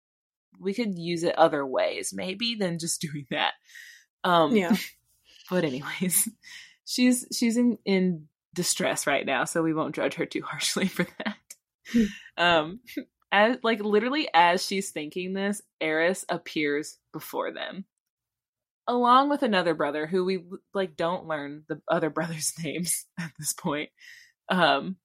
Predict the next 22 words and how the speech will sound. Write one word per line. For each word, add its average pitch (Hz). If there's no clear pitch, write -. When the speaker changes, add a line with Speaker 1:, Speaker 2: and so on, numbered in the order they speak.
Speaker 1:
who 247
fires 196
an 233
arrow 170
at -
Feyre, 131
and 165
she -
has 175
one 175
arrow 214
that 190
pierces -
her 151
ear, 165
and 180
then 170
another 165
one 190
that 170
goes 160
straight 156